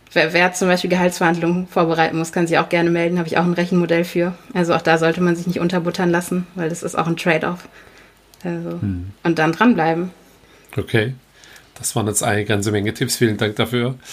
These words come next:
Speaker 2: Was hast du, du hast, äh, jetzt während dem Gespräch auch schon gesagt, du, dieses Jahr hast du ein Ziel, mit Sidetraction einen größeren Kunden an Land zu ziehen. Hast du noch andere Ziele dann für dieses Jahr?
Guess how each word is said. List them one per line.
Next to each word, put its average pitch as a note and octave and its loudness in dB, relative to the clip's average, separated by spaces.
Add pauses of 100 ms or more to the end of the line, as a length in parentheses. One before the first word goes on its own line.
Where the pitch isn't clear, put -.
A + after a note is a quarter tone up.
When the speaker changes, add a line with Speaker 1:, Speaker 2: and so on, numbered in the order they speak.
(460)
Speaker 2:
Was C#3 2
hast D#3 0
du, E3+ 2
du D3+ -2
hast, B2 0
äh, - -6
jetzt C3+ -2
während C#3 2
dem C3 2
Gespräch C#3 -2
auch C#3 -4
schon D3+ -4
gesagt, C3+ -6
du, C#3 2
dieses C3 0
Jahr C#3 2
hast C3 -4
du C#3 0 (300)
ein A#2+ 0
Ziel, C#3+ 0 (300)
mit - -6
Sidetraction B2+ 0
einen B2 2
größeren A#2 2
Kunden C3 0
an B2 0
Land B2 0
zu D3 -8
ziehen. C3+ 0
Hast B2+ -4
du C3 -2
noch B2 0
andere C3 0
Ziele C#3+ -2
dann D3 -4 (580)
für - -6
dieses C3+ 2
Jahr? C#3 -2